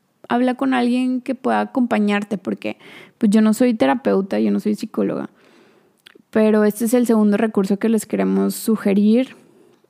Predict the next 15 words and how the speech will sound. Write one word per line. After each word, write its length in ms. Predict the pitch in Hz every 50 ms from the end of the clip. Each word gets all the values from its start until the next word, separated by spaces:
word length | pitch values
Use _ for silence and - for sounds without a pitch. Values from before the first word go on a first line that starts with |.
| _ _ - - _ _
para 320 | 220 214 208 202 196 190
cuidar 440 | 190 - 226 208 202 196 190 190 190
su 120 | - - 208
salud 280 | - 226 220 208 202
mental 540 | 202 202 196 196 190 196 190 190 185 196 190 - - - - - - _ _ _ _
durante 340 | 233 214 208 202 196 190 190
su 100 | - 208
embarazo. 540 | 202 196 190 - - 175 - - - - - _ _ -
Eh, 520 | 208 196 196 190 190 185 180 175 - - - _ -
el 140 | 202 196 196
acompañamiento 1040 | 196 - 220 196 - 202 196 202 202 202 196 190 196 190 - 208 208 220 214 - - _ _ _ _ _ _ _ _ _ _ _ _ _ _ -
profesional, 840 | 220 220 226 214 214 214 - 220 208 208 202 196 196 196 208 247 214 - - - - - _ _ _ _ _ _
terapéutico, 920 | - 214 208 196 202 - 208 196 196 196 - 220 208 - - 247 262 302 320 - - - _ _ _ _ _ _ _ _ _ _ _ _ _ _ _ _ _ - -
como 640 | - 214 214 208 208 208 208 202 202 196 196 - -
una 520 | 233 233 226 220 220 226 247 269 285 349